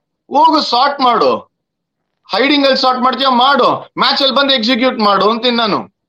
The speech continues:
ಅವಾಗ, "ಏನಿಲ್ಲಪ್ಪ, ಸಿಂಪಲ್ ಮೈಂಡ್ ಸೆಟ್. ನೀನ್ ಎರಡು ಇನ್ನಿಂಗ್ಸ್ ಚೆನ್ನಾಗ್ ಆಡೋ ಶಾರ್ಟ್ ಪಿಚ್ ಡೆಲಿವರಿ against, ಕಾನ್ಫಿಡೆನ್ಸ್ ಯಾಕೆ ಬರಲ್ಲ ನಾನು ನೋಡ್ತೀನಿ."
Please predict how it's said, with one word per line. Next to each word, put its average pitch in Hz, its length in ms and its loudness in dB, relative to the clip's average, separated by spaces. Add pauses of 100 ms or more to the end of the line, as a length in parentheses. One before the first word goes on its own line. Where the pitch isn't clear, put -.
(300)
ಅವಾಗ, 240 300 2 (220)
"ಏನಿಲ್ಲಪ್ಪ, 254 1040 0
ಸಿಂಪಲ್ 254 440 -2
ಮೈಂಡ್ 226 280 -2
ಸೆಟ್. 175 300 -6 (400)
ನೀನ್ 269 160 2
ಎರಡು 302 300 0
ಇನ್ನಿಂಗ್ಸ್ 285 280 0
ಚೆನ್ನಾಗ್ 247 360 0
ಆಡೋ 202 220 2
ಶಾರ್ಟ್ 202 240 -2
ಪಿಚ್ 208 140 0
ಡೆಲಿವರಿ 180 400 0
against, 143 640 -2 (260)
ಕಾನ್ಫಿಡೆನ್ಸ್ 180 520 -2
ಯಾಕೆ 156 200 -2
ಬರಲ್ಲ 143 240 0
ನಾನು 120 260 -4
ನೋಡ್ತೀನಿ." 98 420 -14